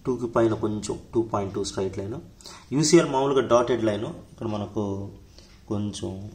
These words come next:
straight line లాగా వేసాం కానీ dotted line ఇది. This is dotted line. Dotted లైనే వేయాలి,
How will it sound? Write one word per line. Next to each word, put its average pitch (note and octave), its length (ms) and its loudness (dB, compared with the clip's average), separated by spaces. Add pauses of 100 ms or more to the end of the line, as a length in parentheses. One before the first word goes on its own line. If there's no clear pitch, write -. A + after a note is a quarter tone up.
(140)
straight G#2+ 380 -2
line G2+ 180 0
లాగా F#2+ 180 0
వేసాం F#2+ 380 -4
కానీ D3+ 140 -6
dotted G#2 400 0
line F2 200 -2
ఇది. F3+ 160 -10 (300)
This G#2+ 200 -6
is G2+ 60 -2 (100)
dotted G2 360 0
line. F2+ 160 -6 (640)
Dotted A#2 360 4
లైనే G#2+ 240 2
వేయాలి, F#2 260 -4